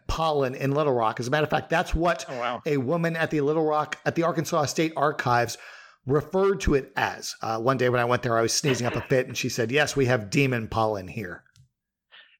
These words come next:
Speaker 2: Demon pollen, wow.
Speaker 1: Yeah, they also have assassins,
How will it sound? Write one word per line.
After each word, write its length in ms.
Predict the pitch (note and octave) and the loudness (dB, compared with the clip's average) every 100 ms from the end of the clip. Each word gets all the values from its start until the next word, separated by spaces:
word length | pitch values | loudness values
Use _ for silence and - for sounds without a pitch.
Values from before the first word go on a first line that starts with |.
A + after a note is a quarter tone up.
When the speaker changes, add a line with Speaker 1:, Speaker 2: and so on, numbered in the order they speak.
| _ _ | _ _
Speaker 2:
Demon 360 | - C#3 D3 C#3+ | -4 0 2 0
pollen, 260 | - A#2+ A2+ | 0 -2 0
wow. 240 | G#2 G#2 _ _ _ _ _ _ _ _ _ - - | -2 -4 _ _ _ _ _ _ _ _ _ -20 -6
Speaker 1:
Yeah, 340 | C#3+ A3 F3+ - - | -2 0 -2 -6 -2
they 80 | D3 | 0
also 220 | G3+ G#3 | 0 2
have 160 | F#3+ E3+ | 2 2
assassins, 720 | - F3+ C4+ A3 G2+ D#2 | 0 2 2 0 -4 -8